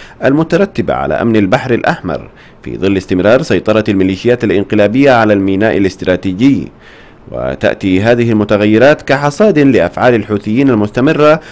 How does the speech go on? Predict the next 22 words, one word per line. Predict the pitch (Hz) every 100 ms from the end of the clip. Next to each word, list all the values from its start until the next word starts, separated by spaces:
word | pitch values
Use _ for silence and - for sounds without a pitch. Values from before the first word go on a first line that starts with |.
| -
ومخاوف | 135 151 156 - 233 180
المجتمع | 95 90 - 131 104
الدولي | 104 104 104 127
من | 175 143
استمرار | 110 107 110 123 117
هذه | 123 117 110
التهديدات | 107 101 95 104 135 135 - - -
باستهداف | - - 87 87 113 113
السفن | 110 - 131 131 160 180 104
التي | 98 92
تعبر | 92 123 113 104
مضيق | 98 95 123 107
باب | 104 101
المندب، | 107 135 113 67 60 - - - - - -
المعبر | 147 156 247 208 117
الحيوي | 87 - 87 87 98 123
الهام | 98 104 120 147 117
لواحد | 85 104 117 123
وعشرين | 120 107 95 98 123 127
ألف | 101 120 127
قطعة | 107 139 135 120 127
بحرية | 107 95 104 110 139